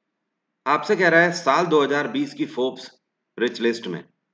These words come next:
सबसे ज्यादा पे किए जाने वाले एथलीट कौन रहे, या फिर आप ये भी बोल सकते हो दुनिया के सबसे अमीर एथलीट कौन रहे फोर्ब्स दो हज़ार बीस की लिस्ट के आधार पर।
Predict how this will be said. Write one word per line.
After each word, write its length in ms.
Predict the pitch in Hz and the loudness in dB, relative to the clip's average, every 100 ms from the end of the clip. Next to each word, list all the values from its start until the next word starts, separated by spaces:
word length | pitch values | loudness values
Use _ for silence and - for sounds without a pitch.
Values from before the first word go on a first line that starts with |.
| _ _ _ _ - | _ _ _ _ -12
सबसे 460 | - 131 - 185 139 | -6 -6 -2 0 0
ज्यादा 500 | 87 107 120 147 147 | -2 -2 0 -2 -4
पे 300 | - 127 131 | -2 0 0
किए 260 | 117 117 | -2 -4
जाने 260 | 107 104 110 | -2 -4 -4
वाले 240 | 107 110 | -4 -4
एथलीट 480 | - 92 95 101 104 | -6 -10 -8 -8 -8
कौन 280 | - 87 82 | -10 -8 -8
रहे, 180 | 73 71 - | -12 -18 -12
या 120 | 95 | -10
फिर 140 | 98 113 | -6 -4
आप 160 | 110 | -4
ये 80 | 110 | -4
भी 100 | 120 | -4
बोल 220 | 123 110 | -2 -4
सकते 260 | 104 98 113 | -4 -8 -6
हो 80 | 117 | -6
दुनिया 360 | 98 107 113 | -6 -6 -6
के 120 | 113 107 | -6 -10
सबसे 520 | 98 - 110 110 _ _ _ _ - | -12 -10 -10 -10 _ _ _ _ -8
अमीर 320 | 113 123 143 | -2 0 0
एथलीट 520 | - 110 110 104 113 | -2 -6 -6 -6 -6
कौन 280 | 113 104 101 | -6 -8 -6
रहे 200 | 98 104 | -6 -6
फोर्ब्स 420 | 104 - 113 113 | -8 -6 -6 -6
दो 220 | 95 104 98 | -10 -6 -6
हज़ार 280 | 95 101 | -6 -6
बीस 240 | 87 92 92 | -8 -12 -14
की 260 | 104 101 _ _ _ _ _ _ _ _ - - | -16 -18 _ _ _ _ _ _ _ _ -20 -14
लिस्ट 320 | 107 107 101 - | -4 -4 -4 -10
के 60 | |
आधार 280 | 87 82 80 | -10 -10 -14
पर। 160 | - | -16